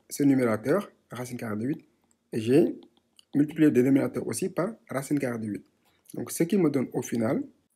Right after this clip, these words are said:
x est égal à huit racine carrée de huit,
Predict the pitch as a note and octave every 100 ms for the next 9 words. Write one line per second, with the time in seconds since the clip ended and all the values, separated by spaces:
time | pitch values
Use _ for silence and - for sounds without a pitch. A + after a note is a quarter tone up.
0 | _ - A3 - C4+ D#4+ - - D#3+ D3
1 | D#3 D3 - B2 G#2+ _ _ D3+ B2+ G3
2 | - - - _ - C3+ C#3 C3+ C3 A#2
3 | G#2+ G#2+ D3 A3+ -